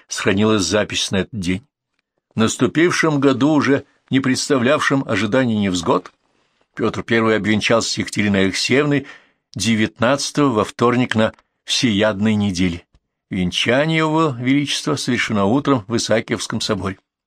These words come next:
В девять часов утра высокобрачные при залпах с бастионов Петропавловской и Адмиралтейской крепости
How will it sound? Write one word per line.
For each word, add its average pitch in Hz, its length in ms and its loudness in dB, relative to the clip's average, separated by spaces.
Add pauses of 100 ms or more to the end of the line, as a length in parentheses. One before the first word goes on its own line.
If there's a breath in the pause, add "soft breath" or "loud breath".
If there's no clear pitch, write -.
(1000)
В 170 60 -12
девять 185 260 0
часов - 380 -2
утра 120 480 2
высокобрачные 110 960 0 (260 loud breath)
при 110 380 2 (200 loud breath)
залпах 107 560 2
с 92 100 0
бастионов 110 580 0
Петропавловской 110 840 2
и - 20 4
Адмиралтейской 98 680 0
крепости 123 480 -2